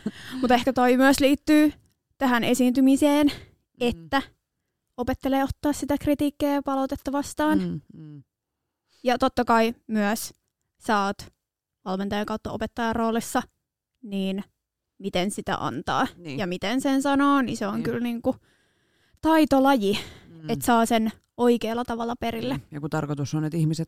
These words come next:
Speaker 2: oppii,
Speaker 1: Mm.
Speaker 2: niin en mä tietenkään halua, että kukaan oppii väärin, koska se voi olla myös siis, niinku, fyysisesti, ö, vaarallista. Siis, että sä voit loukata itsesi, jos sä teet jotain väärin.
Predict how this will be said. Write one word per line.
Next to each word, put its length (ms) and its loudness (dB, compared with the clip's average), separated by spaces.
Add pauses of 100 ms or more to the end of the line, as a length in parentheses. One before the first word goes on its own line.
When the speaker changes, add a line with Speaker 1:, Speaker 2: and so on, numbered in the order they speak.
Speaker 2:
oppii, 720 -8
Speaker 1:
Mm. 360 2 (1300)
Speaker 2:
niin 220 -4
en 80 -2
mä 100 -2
tietenkään 360 -4
halua, 200 0
että 100 -10
kukaan 440 -6
oppii 440 -10
väärin, 480 -4
koska 280 -8
se 140 -4
voi 140 -4
olla 160 -4
myös 360 -4
siis, 280 -6 (140)
niinku, 460 -8 (1080)
fyysisesti, 800 -4 (540)
ö, 40 -8 (1040)
vaarallista. 840 -2
Siis, 180 -4
että 80 -8
sä 80 -2
voit 140 -4
loukata 400 -2
itsesi, 320 -8
jos 100 -8
sä 80 -10
teet 200 -10
jotain 260 -12
väärin. 400 -10